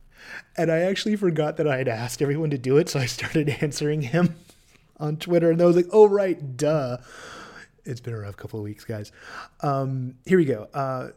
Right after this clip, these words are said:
at No Proscenium, have any immersive events been eligible for the more major awards in L A? I know Four Larks got some ovation and stage raw nods,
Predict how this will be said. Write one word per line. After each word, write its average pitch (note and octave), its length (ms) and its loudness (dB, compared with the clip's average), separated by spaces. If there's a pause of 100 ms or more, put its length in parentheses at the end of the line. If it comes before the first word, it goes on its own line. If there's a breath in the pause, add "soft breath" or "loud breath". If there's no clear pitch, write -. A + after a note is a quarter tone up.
(300)
at E3+ 140 -2
No E3 60 -4
Proscenium, D#3+ 500 -2
have D3+ 340 -4
any A#3+ 240 -2
immersive G3 360 -2
events D3 280 -2
been D3 180 -6
eligible C3+ 420 0
for C#3 180 -4
the C3+ 80 0
more C3 400 -4
major C3 340 -4
awards A#2 440 -2
in A2 80 -6
L C3 180 -4
A? A#2 260 -4
I A#2+ 120 -10
know B2 160 -4
Four B2 260 -4
Larks D#3 320 -6
got - 220 -12
some B2 100 -12
ovation B2 400 -8
and A2+ 140 -10
stage F3+ 340 -6
raw A2+ 180 -6
nods, G#2 480 -14